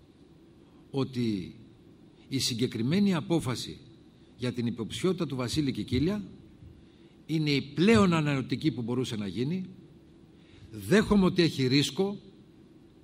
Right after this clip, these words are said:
Ναι, ζούμε σε μια χώρα που η λέξη ρίσκο έχει πλέον χαθεί από τα λεξικά. Σοβιέτ κοντεύουμε να γίνουμε. Όλα να είναι σταθερά και σίγουρα.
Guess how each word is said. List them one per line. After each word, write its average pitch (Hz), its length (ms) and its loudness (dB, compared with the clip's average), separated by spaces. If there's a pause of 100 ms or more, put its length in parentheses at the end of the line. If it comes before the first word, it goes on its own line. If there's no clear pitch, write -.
(560)
Ναι, 175 300 4
ζούμε 185 380 4
σε 170 160 0
μια 170 180 0
χώρα 185 360 2
που - 140 -2
η 147 60 4
λέξη 151 460 0
ρίσκο 165 340 2
έχει 143 180 -2
πλέον 160 360 -2
χαθεί 170 440 0
από 131 220 -2
τα 123 100 -6
λεξικά. 113 540 -4 (1120)
Σοβιέτ 151 640 0
κοντεύουμε 120 480 -2
να 110 100 -4
γίνουμε. 139 460 -4 (1200)
Όλα 175 340 2
να 160 140 -2
είναι 160 160 -2
σταθερά 139 400 -4
και 127 120 -4
σίγουρα. 160 500 -4